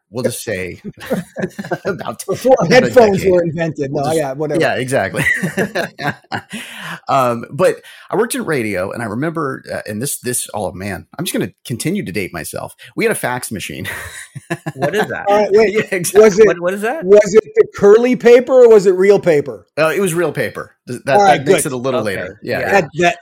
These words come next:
Speaker 2: that, that makes you more contemporary. Good for
Speaker 3: <laughs> Well,
Speaker 2: you.
Speaker 3: the fact that I get that reference kinda aged me. Now I'm
Speaker 1: Yeah,
Speaker 3: worried.
Speaker 1: exactly.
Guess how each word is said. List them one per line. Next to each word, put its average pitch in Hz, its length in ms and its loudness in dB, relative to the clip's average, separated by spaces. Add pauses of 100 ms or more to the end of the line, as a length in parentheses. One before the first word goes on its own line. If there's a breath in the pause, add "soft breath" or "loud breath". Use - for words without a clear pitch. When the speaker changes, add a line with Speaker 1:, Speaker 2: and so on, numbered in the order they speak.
(100)
Speaker 2:
that, 170 200 2
that 170 140 0
makes 180 220 0
you 185 80 -2
more 180 180 2
contemporary. 160 600 0
Good 170 220 -2
for - 80 -6
Speaker 3:
<laughs> 170 100 2
Well, 160 100 2
Speaker 2:
you. 131 60 -2
Speaker 3:
the - 80 -4
fact 196 340 -4
that 196 100 -6
I 147 80 -6
get 165 220 -10
that 123 160 -6
reference 127 540 -8
kinda 135 240 -12
aged 123 300 -12
me. 123 280 -10
Now 117 240 -8
I'm 262 100 -2
Speaker 1:
Yeah, 220 120 -2
Speaker 3:
worried. 185 100 -4
Speaker 1:
exactly. 170 460 0